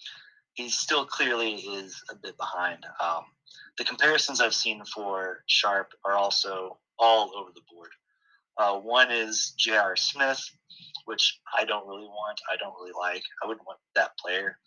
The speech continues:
But The Ringer seems to love him and, uh, said, let's see, they have Paul George,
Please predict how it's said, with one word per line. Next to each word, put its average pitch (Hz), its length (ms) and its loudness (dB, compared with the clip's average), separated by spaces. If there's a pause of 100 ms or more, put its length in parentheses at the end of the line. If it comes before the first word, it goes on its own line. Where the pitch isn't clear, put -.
(400)
But 104 240 0
The 110 80 -6
Ringer 127 520 2 (240)
seems - 260 -2
to 101 100 0
love 117 260 4
him 87 180 -8 (600)
and, 101 300 0
uh, 101 260 4
said, 123 380 -2
let's 117 200 -4
see, 113 140 -4
they 113 140 0
have 113 280 4 (480)
Paul 165 320 4
George, 107 640 -4